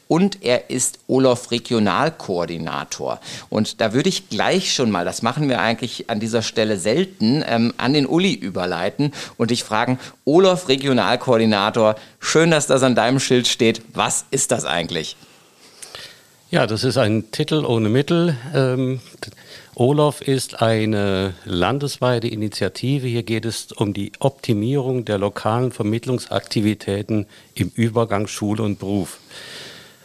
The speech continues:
Speaker 2: Und sich diese Abkürzung einfallen zu lassen, da muss man was Höheres studiert haben. Das war jemand auf Landesebene. Und die Frau von Brasch, so heißt die,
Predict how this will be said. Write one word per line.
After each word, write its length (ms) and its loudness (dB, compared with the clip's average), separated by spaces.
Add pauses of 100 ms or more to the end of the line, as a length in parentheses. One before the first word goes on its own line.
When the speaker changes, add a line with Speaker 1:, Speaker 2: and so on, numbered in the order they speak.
(200)
Speaker 2:
Und 200 2
sich 240 -4
diese 540 2 (800)
Abkürzung 600 -2
einfallen 500 0
zu 100 -4
lassen, 300 0
da 80 0
muss 220 -2
man 320 2
was 200 0
Höheres 300 2
studiert 480 -2
haben. 280 0
Das 200 -6
war 100 4
jemand 380 0
auf 160 -4
Landesebene. 840 0 (560)
Und 320 0
die 240 2
Frau 400 0
von 240 -2
Brasch, 420 0
so 160 -2
heißt 300 -2
die, 420 -2